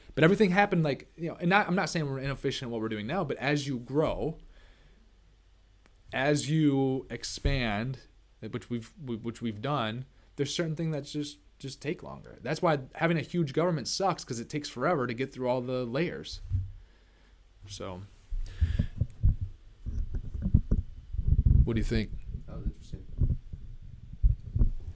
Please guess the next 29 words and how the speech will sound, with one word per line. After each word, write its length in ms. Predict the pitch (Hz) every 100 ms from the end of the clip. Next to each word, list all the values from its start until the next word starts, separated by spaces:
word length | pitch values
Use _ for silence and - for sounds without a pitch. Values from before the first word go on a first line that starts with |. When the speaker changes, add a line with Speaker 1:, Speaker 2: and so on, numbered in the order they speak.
| - -
Speaker 1:
Um, 600 | 139 139 139 131 120 117 - - - _ -
oh, 100 | 120
here 140 | 131
we 80 | 131
go. 240 | 117 101
Okay, 160 | 110 107
I 100 | 120
got 140 | 147 175
some 120 | 147
Instagram 540 | 117 151 - 123 117
questions. 340 | 101 113 - 107
Let 100 | 131
me 60 |
just 180 | 147 143
scroll 220 | - 135
through 160 | 123 131
the 40 | 107
live 260 | 98 101
really 160 | 120 120
quick, 280 | - 131 131 - _ _ _ _ _ -
'cause 220 | 123 107
there 160 | 117
were 120 | 123 120
some 260 | - 110
Instagram 440 | 92 123 127 127 120
questions 480 | 123 117 123 - - - - - - - -
that 200 | 117 107
came 260 | - 120 110
through. 460 | - 110 95 104